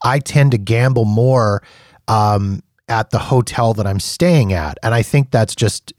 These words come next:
out of sheer convenience. I, I'm out all day, I'm out all night, I come back to the hotel.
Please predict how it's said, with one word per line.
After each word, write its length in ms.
out 160
of 80
sheer 240
convenience. 640
I, 380
I'm 180
out 160
all 140
day, 380
I'm 120
out 140
all 100
night, 340
I 80
come 200
back 260
to 100
the 60
hotel. 560